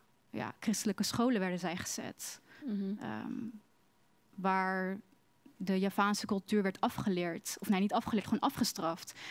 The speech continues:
Speaker 1: Dus ze kregen gewoon letterlijk, kregen ze lijfstraffen als ze Surinaams spraken of Javaans spraken. Ze moesten Nederlands moesten, eh, spreken.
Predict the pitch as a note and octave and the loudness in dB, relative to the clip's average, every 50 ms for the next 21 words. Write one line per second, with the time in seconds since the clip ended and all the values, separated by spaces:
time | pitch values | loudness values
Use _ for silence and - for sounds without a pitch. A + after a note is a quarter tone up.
0 | - - - - - G3 G3+ G#3 - - - - - - - - A#3+ A#3 A3 - | -12 -12 -10 -2 2 2 4 4 2 0 -4 -4 -4 -4 0 2 2 2 4 4
1 | C4 A#3+ A3+ A3+ B3 D4 - D#4 D4+ C#4 - - C4+ C4 - - - A3+ G#3 G3 | 6 6 8 6 6 6 6 4 4 4 4 4 2 2 2 2 2 2 4 4
2 | G3+ A3 C#4+ - - - - C4+ C#4 - - D4+ D#4 E4+ - - A#3+ - - A3+ | 4 4 2 2 0 0 2 2 2 2 2 2 2 2 2 2 0 0 0 0
3 | - - A#3 A3 G#3+ G3+ G#3+ A#3+ B3 - - - A3+ A3 - - - G3 - G3 | 2 2 4 4 4 4 4 2 2 0 0 0 0 0 0 -2 -4 -2 0 -2
4 | F#3 - F3+ F#3 F#3 F3+ - - E3 - - - - - A3 B3+ C#4 - - A#3+ | 0 2 2 2 2 0 -4 -6 -6 -6 -6 -2 2 6 6 8 8 6 6 4
5 | A3 A3+ A#3 A3+ G#3+ G#3 - G#3+ G3 - - G3 E3+ F3 D#3 - - - - F#3 | 6 6 6 4 4 2 2 0 0 0 0 -2 -2 -2 -2 -2 -4 -4 -2 -2
6 | F3 E3 F3 - - B2+ - - | -2 -2 -4 -4 -4 -4 -4 -4